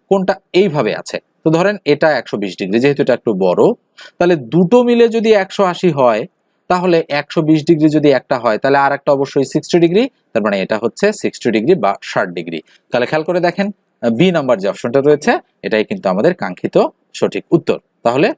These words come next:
সঠিক উত্তর হচ্ছে বি, অর্থাৎ এ ও বি পরস্পর সম্পূরক কোণ হলে, এ equal to একশো বিশ ডিগ্রি হলে কোণ বি equal to কত?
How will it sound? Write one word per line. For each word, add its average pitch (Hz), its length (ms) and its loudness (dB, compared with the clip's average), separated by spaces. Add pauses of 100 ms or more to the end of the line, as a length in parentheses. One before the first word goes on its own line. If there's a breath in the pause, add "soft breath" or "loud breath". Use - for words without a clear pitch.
সঠিক 110 240 -2
উত্তর 113 200 -2
হচ্ছে 214 280 -2
বি, 95 340 -2 (320)
অর্থাৎ 156 320 -2
এ 156 140 4
ও 185 100 6
বি 151 200 2
পরস্পর 110 360 0
সম্পূরক 151 440 0
কোণ 185 160 0
হলে, 220 280 2 (240)
এ 123 200 2
equal 123 220 0
to 120 80 2
একশো 104 240 0
বিশ 170 160 4
ডিগ্রি 185 220 4
হলে 233 220 2
কোণ 131 260 -2
বি 156 180 4
equal 175 220 2
to 190 80 2
কত? 196 200 2